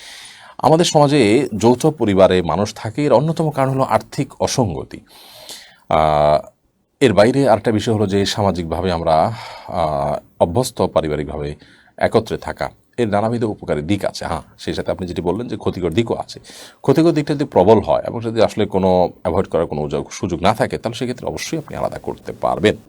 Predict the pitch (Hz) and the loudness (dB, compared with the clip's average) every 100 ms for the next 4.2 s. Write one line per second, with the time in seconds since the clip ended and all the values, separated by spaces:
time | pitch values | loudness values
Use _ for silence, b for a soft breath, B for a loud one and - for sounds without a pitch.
0 | - - - 104 - b b b b b | -20 -10 -4 -2 -4 b b b b b
1 | _ _ _ - 92 113 165 131 165 - | _ _ _ -2 2 4 4 2 0 0
2 | 92 92 - 87 85 78 90 82 82 85 | -2 -2 -4 -2 -2 -2 -2 0 -2 -4
3 | - B B B B 98 92 123 151 - | -8 B B B B -4 2 4 4 0
4 | 82 | -8